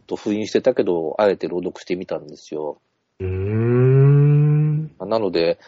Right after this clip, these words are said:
Speaker 1: そういう意味でも多分、あの本読んだ人でも詩が載ってるって気づいてない人いっぱいいると思うのね。か-、カバー、
Speaker 2: うん。
Speaker 1: カバーか-、外さなきゃ読めないし、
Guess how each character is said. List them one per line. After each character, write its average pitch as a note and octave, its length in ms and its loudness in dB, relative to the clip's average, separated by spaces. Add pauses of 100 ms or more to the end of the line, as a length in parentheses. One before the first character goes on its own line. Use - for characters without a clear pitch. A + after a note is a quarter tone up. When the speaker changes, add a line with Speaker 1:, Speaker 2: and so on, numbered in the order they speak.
(480)
Speaker 1:
そ - 180 -2
う D#3 40 4
い - 20 4
う D#3 40 2
意 - 20 0
味 C3+ 80 0
で G#2 80 4
も F2 120 -6
多 C3 160 2
分、 F#2 360 -4
あ A2 100 -2
の C#3 120 -2
本 E3+ 120 0
読 C#3+ 180 -2
ん D3 40 -6
だ A#2 80 0
人 - 180 -6
で F2+ 80 -2
も E2 120 -10
詩 - 200 -4
が B2+ 80 2
載 C#3+ 100 -2
っ - 40 -8
て - 140 -2
る D#3+ 40 2
っ - 20 -6
て - 120 -10
気 - 120 -10
づ D3 100 -4
い C#3+ 40 -2
て A#2+ 80 -4
な G2+ 60 -4
い F#2+ 40 -10
人 F2+ 120 -8
い - 40 -8
っ - 80 -20
ぱ B2 100 2
い - 20 6
い C#3 40 4
る C3 60 -4
と - 80 -8
思 D#2+ 180 -10
う D2 40 -16
の E2 80 -18
ね。 A2 320 -6
か-、 - 180 -6
カ F3 220 0
バ F3 120 2
ー、 G#2+ 120 4
Speaker 2:
う - 20 0
ん。 - 40 -8 (760)
Speaker 1:
カ - 140 -4
バ D#3 180 2
ー - 0 -
か-、 - 260 -8
外 A#2+ 200 -2
さ - 140 0
な F3+ 120 -2
き - 100 -6
ゃ - 40 2
読 F#2+ 80 -2
め G#2+ 80 -8
な F#2+ 120 -8
い E2 60 -12
し、 G2+ 520 -6